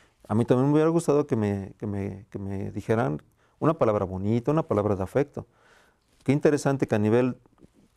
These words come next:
mexicano, en lo global, es el diez de mayo, el día de mamá, qué bonito, y hasta les dan el día.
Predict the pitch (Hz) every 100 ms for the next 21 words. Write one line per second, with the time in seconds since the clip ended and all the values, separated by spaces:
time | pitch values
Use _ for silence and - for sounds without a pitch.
0 | _ _ _ _ 101 117 - - 113 120
1 | 131 170 - - 104 98 98 107 107 127
2 | 123 123 131 - _ _ _ _ _ _
3 | 110 104 110 131 127 139 143 143 135 147
4 | 156 104 98 95 107 110 107 107 110 110
5 | 127 151 147 156 _ _ 110 104 110 131
6 | 143 135 147 156 - 107 101 107 98 101
7 | 113 110 95 104